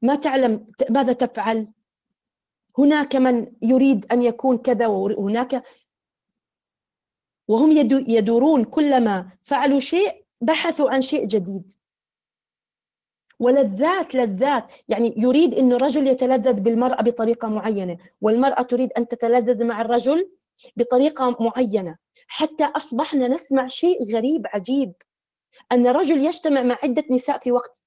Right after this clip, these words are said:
واحد، ومرأة تجتمع مع عدة، والعياذ بالله طبعا، تجتمع مع عدة رجال في وقت واحد، ورجل يشتهي رجل، وامرأة تشتهي امرأة، وهناك من يشتهي الأطفال، والعياذ بالله، والعياذ بالله، كأننا نتكلم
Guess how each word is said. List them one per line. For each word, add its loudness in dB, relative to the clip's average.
واحد، -4
ومرأة 2
تجتمع -2
مع -4
عدة، -4
والعياذ 0
بالله 0
طبعا، -10
تجتمع 0
مع -2
عدة -2
رجال -2
في -8
وقت -6
واحد، -6
ورجل 2
يشتهي -2
رجل، 0
وامرأة -2
تشتهي -6
امرأة، -4
وهناك 0
من -2
يشتهي -2
الأطفال، -6
والعياذ -2
بالله، -6
والعياذ -4
بالله، -6
كأننا -4
نتكلم -4